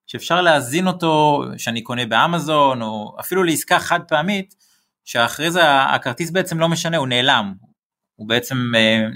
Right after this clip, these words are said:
אה, נמחק. אז, אה, זה דברים שמאוד עוזרים, אה, כל הנושא של virtual cards, אבל יש לי ממש את הכרטיסים עצמם, ואני, אני אשמח להראות, זה, זה נושא מאוד חשוב, כי, כי בעצם הבנקים האלה, או הניאו-בנקים האלה,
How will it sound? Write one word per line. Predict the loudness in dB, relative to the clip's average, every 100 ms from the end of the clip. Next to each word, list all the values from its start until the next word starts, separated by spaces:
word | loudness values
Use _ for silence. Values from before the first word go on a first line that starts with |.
| -8
אה, | -6 -6 -6
נמחק. | -4 -2 -4 -4 -20 _ -20 -20 -20 -4
אז, | -4 -2 -2
אה, | 0 0
זה | 0
דברים | 0 0 0
שמאוד | -2 0 2 2
עוזרים, | 2 0 0 0 0
אה, | -4 -2
כל | 0
הנושא | 0 -2
של | -8 -6 -2
virtual | -4 -2 -6 0
cards, | 0 0
אבל | 0 0
יש | 0 0
לי |
ממש | 0 2 0 0
את | -6
הכרטיסים | -4 -4 -4 -4 -4
עצמם, | 2 2 4
ואני, | 2 2
אני | 2 0 0 -2 -4
אשמח | -2 -2 2
להראות, | 2 2 0 -4 _ _ _ -10
זה, | -10 -4
זה | 0
נושא | 0 0
מאוד | 4 2 2
חשוב, | 0 0 0
כי, | -2 -2 -2
כי | -4
בעצם | 0 0 0 -4
הבנקים | -2 0 0 0 -2 2
האלה, | 4 4
או |
הניאו-בנקים | 4 4 4 4 0 0 -4 -2
האלה, | -2 -2 -2